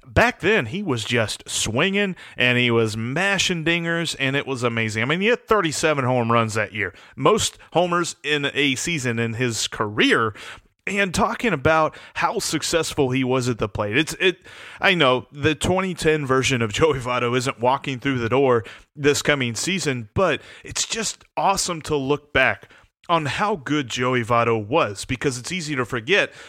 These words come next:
now that he is almost a liability in the lineup. Back then, he was everything that the Reds were.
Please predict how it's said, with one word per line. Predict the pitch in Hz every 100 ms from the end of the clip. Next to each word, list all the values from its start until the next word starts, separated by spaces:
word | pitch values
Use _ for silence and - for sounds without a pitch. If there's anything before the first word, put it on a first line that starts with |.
| -
now | 131 127 135 131
that | 120 117
he | 110 135 131 127
is | 131 127 113
almost | 131 170 165 165 -
a |
liability | 156 165 170 165 180 143 107 98 _ _ _
in | 156 156
the |
lineup. | 147 143 156 110 98
Back | 147 180 -
then, | 170 208 208 - -
he | 160 190
was | 156 185 185 143 - -
everything | 226 170 143 151 120 135 117 107 104 - -
that | 151 -
the | 139
Reds | 127 123 107
were. | 113 151 123 107